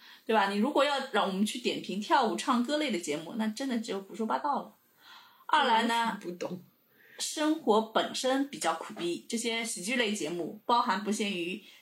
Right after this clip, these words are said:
Speaker 1: 相声、脱口秀、喜剧，都无非是给我们苦逼的生活加点糖。大家好，我是沉溺于喜剧不能自拔的小七。
Speaker 2: 大家好，我是在喜剧里面抠糖吃、磕C P的伊娃。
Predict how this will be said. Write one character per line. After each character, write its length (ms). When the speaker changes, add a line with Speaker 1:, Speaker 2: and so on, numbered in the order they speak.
Speaker 1:
相 200
声、 160
脱 140
口 140
秀、 180
喜 160
剧， 400
都 100
无 140
非 180
是 140
给 100
我 60
们 160
苦 140
逼 160
的 80
生 240
活 160
加 180
点 140
糖。 360
大 140
家 140
好， 240
我 80
是 160
沉 180
溺 260
于 40
喜 180
剧 140
不 100
能 180
自 80
拔 140
的 80
小 140
七。 360
Speaker 2:
大 80
家 120
好， 260
我 140
是 160
在 280
喜 220
剧 200
里 120
面 340
抠 280
糖 320
吃、 260
磕 240
C 220
P 200
的 140
伊 160
娃。 220